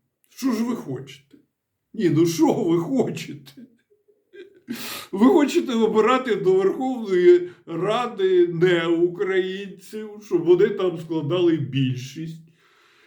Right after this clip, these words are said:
І вимагаєте від них, щоб вони про вас, українців, турбувалися. Ну це ж маразм повний. Ну ви думаєте над тим, якщо ще є.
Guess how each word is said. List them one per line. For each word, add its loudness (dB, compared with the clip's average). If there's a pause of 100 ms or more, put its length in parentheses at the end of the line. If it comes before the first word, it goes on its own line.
І 2
вимагаєте 4
від -4
них, -4
щоб -4
вони 2
про 4
вас, -2
українців, 0
турбувалися. -2
Ну -2
це 0
ж -4 (220)
маразм 0
повний. 2
Ну -4
ви -4
думаєте -2 (260)
над -2
тим, 0
якщо 0
ще -6
є. -6